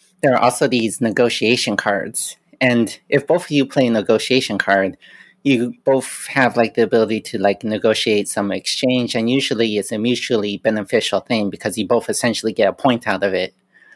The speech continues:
Um, but if one player plays a negotiation and the other plays a combat, it's just a guaranteed victory for the player playing the combat card.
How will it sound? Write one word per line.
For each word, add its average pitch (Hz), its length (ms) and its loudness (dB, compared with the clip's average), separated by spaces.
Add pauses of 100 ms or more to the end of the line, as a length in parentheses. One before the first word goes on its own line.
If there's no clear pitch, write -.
(460)
Um, 117 260 2
but 123 180 2
if 120 200 0
one 143 180 4
player 139 220 2
plays 117 300 0
a 110 120 2
negotiation 104 800 0
and 104 160 -2
the 107 80 2
other 110 160 4
plays 107 280 -2
a - 40 -10
combat, 98 540 0 (380)
it's 135 160 2
just 151 200 0
a 120 40 -4
guaranteed 113 440 2
victory 113 300 2
for 104 160 2
the 92 80 -6
player 107 240 2
playing 101 280 -2
the - 60 -6
combat - 440 0
card. - 400 -4